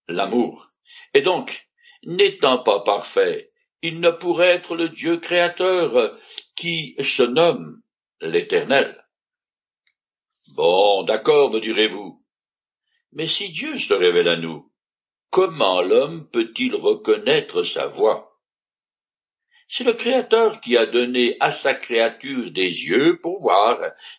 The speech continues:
des oreilles pour entendre, et qui a mis dans son cœur la pensée de la nostalgie de l'éternité.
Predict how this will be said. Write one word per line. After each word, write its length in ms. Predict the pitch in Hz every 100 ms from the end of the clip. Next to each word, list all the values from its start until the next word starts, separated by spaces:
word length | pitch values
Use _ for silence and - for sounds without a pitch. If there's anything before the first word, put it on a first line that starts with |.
| -
des 200 | 78 -
oreilles 400 | 92 92 117 117
pour 200 | 127 135
entendre, 680 | 214 214 104 110 113 117 123 - -
et 140 | 160 156
qui 160 | 170
a 140 | 175 196
mis 340 | 233 156 - _
dans 300 | - 165 160
son 320 | - 104 95
cœur 340 | - 160 147
la 160 | 92 92
pensée 680 | - 110 110 107 - 131 123
de 100 | 104
la 200 | 95 90
nostalgie 920 | 104 123 - 101 92 95 - 117 120
de 100 | 120
l'éternité. 920 | 80 85 85 82 - - 190 175 -